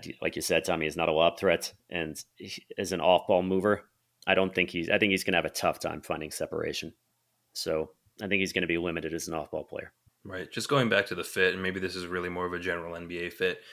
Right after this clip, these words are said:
Speaker 2: I don't really know what you do for the center situation or what's his ideal fit, because like I said, he had a real, he had a real actual decent connection with Mark Williams, who is a general or a, a traditional center,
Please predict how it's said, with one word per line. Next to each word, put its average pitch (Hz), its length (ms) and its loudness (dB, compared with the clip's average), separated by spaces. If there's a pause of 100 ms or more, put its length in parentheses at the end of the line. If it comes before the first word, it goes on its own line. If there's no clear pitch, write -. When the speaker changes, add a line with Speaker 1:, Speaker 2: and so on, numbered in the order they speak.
(220)
Speaker 2:
I 104 40 0
don't 113 180 6
really 104 220 4
know 95 220 4
what 95 120 0
you 92 100 -6
do 90 420 -4 (220)
for 95 120 -4
the 87 80 -10
center 92 240 -2
situation 98 580 -4
or 92 80 -4
what's 95 220 -4
his 92 180 -4
ideal 90 320 -2
fit, 87 220 -6
because 98 280 0
like 101 200 2
I 87 40 0
said, 87 360 0
he 101 100 -2
had 104 220 6
a 92 40 4
real, 95 400 2 (340)
he 117 140 -2
had 135 120 4
a 113 40 0
real 101 300 2 (220)
actual 95 340 0
decent 90 320 -4
connection 90 400 -6
with 85 140 -10
Mark 90 220 -2
Williams, 87 440 -6 (380)
who 98 100 -4
is 95 320 0 (220)
a 90 160 -2
general 90 500 -2 (200)
or 87 200 -4
a, 82 260 -4 (120)
a 104 100 4
traditional 107 480 2
center, 95 480 0